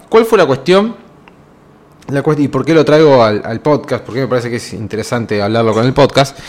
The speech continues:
Em, la cuestión es que, por lo que comenta él mismo,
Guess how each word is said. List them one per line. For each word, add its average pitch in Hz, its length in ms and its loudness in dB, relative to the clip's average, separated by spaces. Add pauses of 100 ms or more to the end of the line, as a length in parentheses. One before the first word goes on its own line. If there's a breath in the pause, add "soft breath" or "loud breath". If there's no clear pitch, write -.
(460 loud breath)
Em, 139 760 0 (280)
la 147 180 -2
cuestión 196 360 2
es 208 200 0
que, 180 520 -2 (140)
por 135 140 2
lo 131 100 2
que 123 120 -4
comenta 160 420 4
él 156 160 2
mismo, 165 460 0